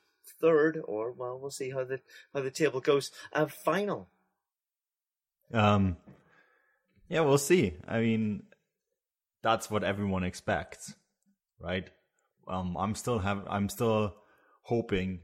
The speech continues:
Speaker 2: a little bit for a Nord derby in the Pokal final between Hamburg and Werder Bremen. I think that'd be something quite spectacular, and would maybe also, you know, just bring in a little bit of a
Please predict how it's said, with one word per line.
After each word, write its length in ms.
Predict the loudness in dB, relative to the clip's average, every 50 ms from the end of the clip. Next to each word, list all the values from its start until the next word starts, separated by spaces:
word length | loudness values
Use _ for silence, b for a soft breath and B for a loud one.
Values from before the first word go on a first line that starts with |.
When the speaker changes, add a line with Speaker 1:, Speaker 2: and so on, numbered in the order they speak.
| -12 -10
Speaker 2:
a 60 | -8
little 180 | -6 -6 -6 -6
bit 200 | -8 -12 -16 -16 -10 -8
for 320 | -6 -4 -4 -6 -8 -8 -6
a 60 | -6
Nord 320 | -4 -2 -2 -2 -2 -2
derby 480 | -2 -2 -2 -2 -4 -6 -6 -8 -10 -12 -12 -8
in 180 | -6 -6 -6
the 300 | -6 -6 -8 -8 -8 -10
Pokal 420 | -12 -14 -18 -10 -4 -2 -2 -2 -2
final 360 | -4 -4 -4 -4 -4 -6 -8
between 380 | -10 -12 -16 -12 -10 -10 -8 -6
Hamburg 520 | -4 -4 -4 -4 -4 -6 -8 -10 -12 -12
and 320 | -10 -10 -8 -8 -10 -12 -16 -20 _ _ _ _ -8
Werder 280 | -4 -4 -2 -2 -4 -6
Bremen. 360 | -6 -6 -4 -4 -4 -4 -6
I 60 | -8
think 220 | -8 -8 -8 -8 -6
that'd 180 | -6 -8 -8
be 200 | -8 -10 -10 -12 -16
something 380 | -18 -14 -10 -8 -8 -8 -8 -10
quite 320 | -10 -8 -6 -6 -6 -8
spectacular, 720 | -10 -12 -12 -12 -6 -2 -2 -2 -2 -2 -6 -12 -12 -12 -14 b b b b b b b b b b b b _
and 460 | -12 -10 -8 -8 -8 -8 -10 -10 -12
would 200 | -10 -12 -12 -12 -14 _ -12
maybe 480 | -8 -6 -4 -4 -4 -4 -6 -6 -6
also, 480 | -6 -6 -6 -8 -8 -10 -10 -10 -12 -14 -16 -20 -20 _ _ _ _
you 60 | -10 -10
know, 140 | -8 -8
just 260 | -8 -10 -12 -12 -12 -16 _ _ _ _
bring 220 | -4 -4 -2 -2 -2
in 360 | -2 -2 -2 -2 -4 -6 -6 -8
a 40 | -6
little 200 | -6 -4 -4 -4
bit 160 | -6 -8 -8
of 120 | -8 -8
a 160 | -8 -8 -10